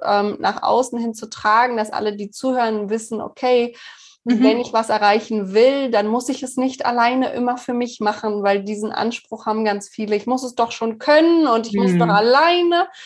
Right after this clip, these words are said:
Speaker 1: Nein, du musst es eben nicht. Du darfst dir auch Unterstützung holen und du kannst es auch mit anderen gemeinsam machen. Und,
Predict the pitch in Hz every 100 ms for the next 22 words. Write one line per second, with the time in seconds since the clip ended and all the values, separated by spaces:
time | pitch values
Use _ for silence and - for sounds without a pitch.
0 | - _ 208 190 220 220 220 226 240 -
1 | - 226 214 214 214 214 - 202 190 185
2 | 202 - - - - - 185 - 202 180
3 | - 196 190 208 240 254 196 190 180 -
4 | 190 214 214 202 190 - - - 185 190
5 | 185 185 170 175 196 180 185 220 233 214
6 | 196 196